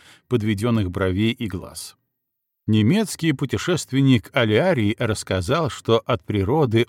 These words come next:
очень хорошенькая боярня Черкесская отказалась белиться и румяниться. Жёны других бояр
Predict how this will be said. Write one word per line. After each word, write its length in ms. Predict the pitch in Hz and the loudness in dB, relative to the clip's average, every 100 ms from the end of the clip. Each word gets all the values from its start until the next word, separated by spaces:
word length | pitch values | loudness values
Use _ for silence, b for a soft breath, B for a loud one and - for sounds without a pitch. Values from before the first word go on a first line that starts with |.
| - | 0
очень 380 | 147 139 - | -2 -2 -4
хорошенькая 760 | 127 - 104 147 - 117 104 104 | -6 -4 -4 -4 -2 -4 0 0
боярня 640 | 90 95 139 123 117 113 - | 0 0 -2 0 0 0 -4
Черкесская 880 | - 107 - 180 160 - 113 104 B B B B | -8 -8 -6 -6 -6 -4 -2 -2 B B B B
отказалась 800 | 120 117 135 117 135 180 131 - | 0 0 0 -2 0 0 0 -2
белиться 560 | 104 101 190 170 - | -2 -2 -2 -6 -4
и 180 | 156 - | -4 0
румяниться. 640 | 135 110 80 67 - - - _ _ _ _ _ _ _ - | 2 2 -2 -8 -16 -18 -18 _ _ _ _ _ _ _ -6
Жёны 540 | 101 131 214 190 160 | -2 2 2 2 2
других 480 | 120 113 101 117 104 | 2 0 0 -2 0
бояр 400 | 143 175 208 | 0 0 0